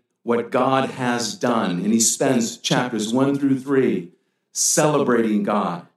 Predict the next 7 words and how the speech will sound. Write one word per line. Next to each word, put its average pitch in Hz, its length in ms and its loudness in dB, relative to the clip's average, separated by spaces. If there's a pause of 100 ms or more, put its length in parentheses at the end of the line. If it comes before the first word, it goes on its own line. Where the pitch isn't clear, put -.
(920)
putting 190 400 4
that 110 320 -2
into 156 320 0
the 135 160 0
memory 127 720 0 (420)
of 120 340 0 (420)
us - 600 -2